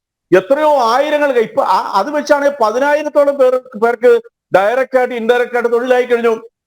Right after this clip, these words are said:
ഇനി ഞാൻ അനിലിനോട് വേറെ, വേറെ കഥ കൂടെ പറയാം. ഞാൻ പറഞ്ഞല്ലോ, വെനീസ് എന്ന് പറയുന്ന, ആ, പിന്നെ സ്ഥലത്ത് പോകാൻ ഭാഗ്യം ചെയ്ത് ലഭിച്ച ഒരാളാണ് ഞാൻ. വെനീസിലേക്ക് നമ്മള്,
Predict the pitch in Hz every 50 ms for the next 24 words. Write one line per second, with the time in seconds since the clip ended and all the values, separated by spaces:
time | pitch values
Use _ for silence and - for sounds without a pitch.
0 | _ _ 285 269 285 269 269 285 285 269 262 269 269 269 269 254 247 247 247 240
1 | 240 233 240 247 254 240 240 233 226 226 220 220 202 175 160 143 - - 208 233
2 | 247 254 254 247 240 233 208 160 - _ _ _ _ _ _ - - - - -
3 | 220 240 247 311 320 277 - 302 294 294 269 240 226 226 220 214 214 214 214 202
4 | 196 190 - - - _ _ _ - 202 196 185 208 196 190 - 208 202 208 202
5 | 190 208 196 180 175 185 202 196 202 202 165 180 202 202 202 208 196 196 196 196
6 | 202 - 180 185 180 180 165 185 180 175 170 175 165 147 139 127 - _ _ _
7 | _ _ _ - 196 226 247 311 320 269 311 302 320 302 269 269 240 226 220 233
8 | 233 220 202 165